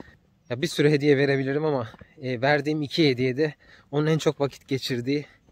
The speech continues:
şeyler olacak. Çünkü bir yemek yaparken çok vakit geçirir. Bir de tespihle çok fazla vakit geçirir. Her ikisinde de onun yanında olmak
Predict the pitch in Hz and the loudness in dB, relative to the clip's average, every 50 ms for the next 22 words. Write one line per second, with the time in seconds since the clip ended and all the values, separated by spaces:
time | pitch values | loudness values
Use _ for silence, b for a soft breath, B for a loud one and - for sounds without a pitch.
0 | - - - - - 135 135 135 139 127 117 107 95 117 135 - - - _ B | -20 -20 -16 -6 -2 0 0 0 0 0 -2 -4 -4 -6 -8 -8 -10 -18 _ B
1 | B B B - - - 143 131 139 131 127 143 151 143 127 131 143 135 147 143 | B B B -16 -6 -4 -4 -4 -4 -2 -2 -2 -2 0 0 0 2 2 2 0
2 | - 135 - - 120 110 - 117 107 - 135 110 107 107 110 - _ _ - 113 | -2 -2 -2 -4 -6 -6 -6 -8 -8 -8 -8 -8 -8 -10 -12 -12 _ _ -14 -14
3 | - - - 131 143 147 - B B B B B B _ - 139 143 147 - - | -12 -10 -8 -10 -10 -10 -14 B B B B B B _ -4 -2 -2 -2 0 -2
4 | 139 - - - 147 139 139 123 - 123 - _ - 113 107 113 117 104 - - | -4 -4 -4 -4 -4 -2 -2 -2 -4 -6 -8 _ -8 -6 -6 -6 -6 -8 -10 -14
5 | - _ - 117 - - 131 143 147 - B B B B B B B B B B | -18 _ -14 -14 -12 -10 -12 -12 -12 -14 B B B B B B B B B B
6 | - - - _ _ - 156 160 151 139 - 135 - - 135 127 123 127 120 147 | -20 -20 -20 _ _ 0 2 2 2 0 -4 -6 -6 -6 -4 -4 -4 -4 -4 -4
7 | 151 139 123 B B B B - - 131 139 143 143 135 139 135 139 143 127 127 | -4 -6 -8 B B B B -12 -8 -4 -2 0 0 2 2 2 0 0 0 -2
8 | 117 110 120 131 - - - | -2 -2 -4 -6 -8 -10 -16